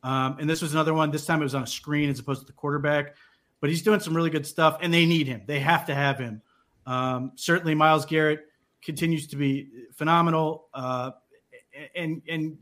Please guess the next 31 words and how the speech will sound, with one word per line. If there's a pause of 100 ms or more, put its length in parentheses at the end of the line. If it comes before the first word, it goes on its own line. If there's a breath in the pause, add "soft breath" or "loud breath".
(140)
you're (200)
continuing
to
see
different
ways
to
do
it. (560 loud breath)
Uh, (680)
it's
been
good
that
we've
seen
more
out
of
Dalvin
Tomlinson.
Thankfully,
they've
gotten
favorable
matchups.
They've
played
some
awful
centers,